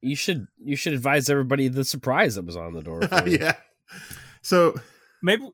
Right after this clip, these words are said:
Speaker 3: o-, okay, we're going out of sequential order if we, if
Speaker 2: Yeah,
Speaker 3: we talk too
Speaker 2: well,
Speaker 3: much about it, but we could tease it.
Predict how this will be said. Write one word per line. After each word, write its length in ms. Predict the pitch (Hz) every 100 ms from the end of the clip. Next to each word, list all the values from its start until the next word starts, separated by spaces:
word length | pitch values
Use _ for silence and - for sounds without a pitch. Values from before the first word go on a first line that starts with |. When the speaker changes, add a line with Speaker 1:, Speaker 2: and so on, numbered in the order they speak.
| _ _
Speaker 3:
o-, 120 | 156 - -
okay, 300 | 147 165 135
we're 160 | 147
going 200 | 156 214
out 140 | 208 202
of 60 |
sequential 500 | 196 185 - 170 180
order 240 | 160 156 135
if 140 | 131
we, 260 | 131 120 120 _ _ -
if 100 | 160
Speaker 2:
Yeah, 120 | 131
Speaker 3:
we 80 | 120
talk 240 | 170 143
too 60 | 123
Speaker 2:
well, 140 | 131
Speaker 3:
much 140 | 110 104
about 200 | 117 110
it, 40 |
but 100 | 120
we 100 | 135
could 280 | 143 170 147
tease 280 | - 156 185
it. 140 | -